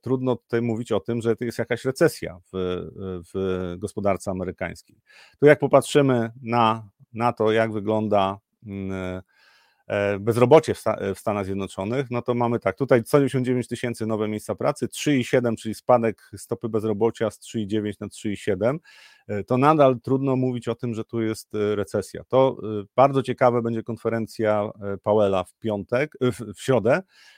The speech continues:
e, a jutrzejsze dane o inflacji też, bo jeżeli gospodarka jest silna i tu, tu była informacja o tym, że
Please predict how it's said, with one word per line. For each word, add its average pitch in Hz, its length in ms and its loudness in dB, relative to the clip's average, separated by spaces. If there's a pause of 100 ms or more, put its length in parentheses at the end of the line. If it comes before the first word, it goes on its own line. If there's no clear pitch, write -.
(100)
e, 110 280 -2
a 117 80 2
jutrzejsze 127 380 0
dane 127 220 2
o - 20 -2
inflacji 120 380 -4
też, - 320 2
bo 98 120 -6
jeżeli 110 220 -6
gospodarka 113 560 -2
jest 101 140 -4
silna 110 460 -4 (420)
i 127 320 -2
tu, 135 200 0 (140)
tu 143 100 0
była 131 280 6
informacja 117 600 0
o 117 60 0
tym, 98 240 -8
że 104 280 0